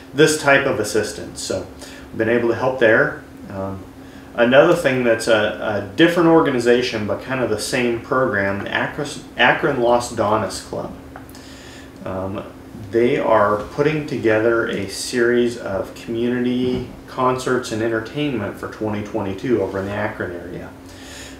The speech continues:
Um, so looking forward to some bands and some, um, exciting community events. Of course,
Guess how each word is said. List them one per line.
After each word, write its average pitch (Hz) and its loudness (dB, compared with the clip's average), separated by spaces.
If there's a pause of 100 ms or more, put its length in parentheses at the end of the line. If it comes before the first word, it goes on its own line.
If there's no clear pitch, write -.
Um, 95 -6
so 101 0
looking 113 0
forward 110 2
to 107 -4
some 95 -6
bands 120 0
and 95 -6
some, 92 -8 (580)
um, 98 -8 (240)
exciting 113 4
community 110 0
events. 107 -2
Of - -14
course, - -6